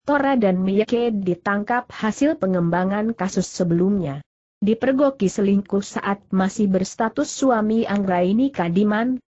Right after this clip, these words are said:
Tora digerebek ayah mertuanya tengah bersama Mieke Amalia di suatu kamar hotel di Bilangan Topaz, Bandung pada tahun dua ribu tujuh. Kabarnya, ketika itu Tora diseret keluar hotel oleh mertuanya.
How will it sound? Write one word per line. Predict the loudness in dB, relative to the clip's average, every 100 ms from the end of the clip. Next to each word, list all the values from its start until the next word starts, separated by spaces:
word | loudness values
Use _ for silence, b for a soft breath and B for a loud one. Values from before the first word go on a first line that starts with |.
| -4
Tora | 0 2
digerebek | 2 2 4 2 2 0 0
ayah | 2 2 2 2
mertuanya | 0 0 -2 0 0 0 -2
tengah | -2 -2 0
bersama | 0 0 0 0 2
Mieke | 4 2 0 -2
Amalia | 0 2 2 2 0
di | -2
suatu | -2 -2 -2 -2
kamar | -2 -2 -2 -4
hotel | -6 -4 -2 0 2
di | 2
Bilangan | 2 2 0 0 0
Topaz, | -2 -4 -4 -4 -4 -8 -16 _ _
Bandung | 2 2 4 2 2 0
pada | -4 -2 -2
tahun | 0 0 0
dua | 2 2
ribu | 2 2 0
tujuh. | 0 -2 0 -2 -4 _ _ _ -8
Kabarnya, | -4 -2 0 0 0 -2 -6 _ -4
ketika | -2 0 -2 -2 -4
itu | -4 -2 -2 0
Tora | 0 0 0
diseret | -2 -2 -2 0 -2
keluar | -2 0 0 -2
hotel | -2 -4 0 0 0
oleh | 0 0 0
mertuanya. | -2 -4 -2 0 2 2 0